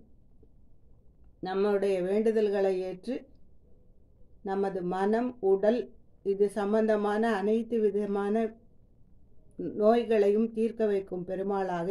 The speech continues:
இருக்கின்றார். இவரை வழிபட்டால் உடல் நோய் நீங்கி உடல் ஆரோக்கியம் பெறுவதோடு மனநோய் நீங்கி மன நிம்மதியும், நல்ல விஷயங்களில் நாம் ஈடுபடும் போது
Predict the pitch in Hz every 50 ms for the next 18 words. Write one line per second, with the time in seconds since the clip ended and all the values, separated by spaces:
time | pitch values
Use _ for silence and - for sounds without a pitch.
0 | 208 202 190 185 190 - 190 175 170 160 170 180 190 214 - - - - - -
1 | - - - - - - 185 190 202 196 190 185 180 185 185 196 220 220 - 220
2 | 214 208 - 202 202 214 240 - - - - - - - - - - 190 196 214
3 | 226 233 226 226 214 214 214 202 202 196 202 208 208 202 226 254 254 - - -
4 | 185 190 190 208 220 214 208 190 185 190 202 208 214 196 202 214 208 208 208 202
5 | 196 202 208 202 196 202 196 196 196 240 254 - - - - - - - - 185
6 | 185 196 220 240 247 247 254 240 226 214 202 202 196 196 190 180 196 214 220 214
7 | - - - - - - - 175 185 190 208 233 247 233 220 214 202 208 214 196
8 | 185 196 190 196 202 214 - - - - - - - - - - 208 202 220 240
9 | 254 269 254 233 226 226 - 233 220 220 202 208 214 220 220 208 202 196 190 196
10 | 190 185 196 214 208 233 220 220 214 208 196 190 185 196 196 196 226